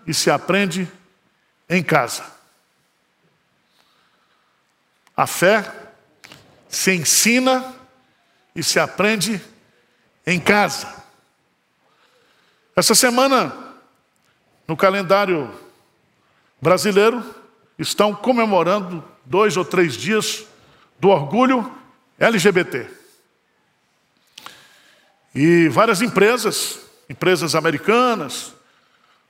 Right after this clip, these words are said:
como a, aquela que fabrica Burger King, né, fez um vídeo com casais homoafetivos,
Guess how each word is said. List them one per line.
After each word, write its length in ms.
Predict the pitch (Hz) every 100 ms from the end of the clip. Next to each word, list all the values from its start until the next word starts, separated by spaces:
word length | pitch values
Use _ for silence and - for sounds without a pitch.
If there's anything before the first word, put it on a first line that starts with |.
| _ _
como 280 | 165 160
a, 320 | 156 127 117 - _ _ _ _ _ _ _ _ _ _ _ _ _ _ _ _ _ _ _ _ _ _ -
aquela 340 | - 160 156
que 480 | 151 156 135 123 - _ _ _
fabrica 640 | - 147 139 160 147 110 113 - _ _ _ _ _ _ _ _ _ -
Burger 340 | 208 175 127
King, 440 | - 233 165 107 - _ _ _ _ -
né, 160 | 131 143 - _ _ _ _ _ _ _ _
fez 300 | _ - 180
um 100 | 170
vídeo 480 | 135 214 240 135 - - _ _ _ _ _ _ _ _ _ _ _ _ _ _
com 180 | - 165
casais 600 | 135 170 151 175 185 -
homoafetivos, 1080 | 220 226 185 165 - 202 220 156 - -